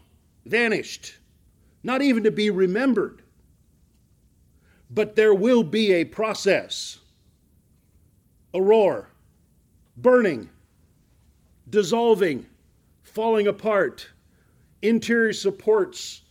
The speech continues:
destroyed, so that the whole thing falls into nothingness.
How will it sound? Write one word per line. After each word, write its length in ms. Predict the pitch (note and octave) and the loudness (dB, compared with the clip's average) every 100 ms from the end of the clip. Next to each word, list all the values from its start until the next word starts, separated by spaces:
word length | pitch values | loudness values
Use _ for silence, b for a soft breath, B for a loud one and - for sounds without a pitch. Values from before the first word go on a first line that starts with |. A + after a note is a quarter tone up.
| _ _ _ _ | _ _ _ _
destroyed, 840 | D3+ F3+ - G3 A3+ F#3+ B2 F#2+ - _ _ _ _ _ | -8 -8 -6 0 2 0 -2 -8 -18 _ _ _ _ _
so 200 | - E3 | -8 -8
that 180 | D3 C#3+ | -8 -10
the 100 | C#3+ | -8
whole 260 | F3 F3+ | -4 -4
thing 480 | F3 F3+ E3+ D#3 D3 - _ _ _ _ _ | -4 -4 -4 -4 -8 -12 _ _ _ _ _
falls 720 | - B2+ G2 D#2+ D2+ - - _ _ _ _ _ _ _ - | -12 -10 -10 -12 -20 -20 -20 _ _ _ _ _ _ _ -12
into 300 | A#2 A#2 A#2+ | -10 -8 -8
nothingness. 760 | A2 - F2 D#2+ D#2 - - | -8 -12 -18 -18 -20 -20 -20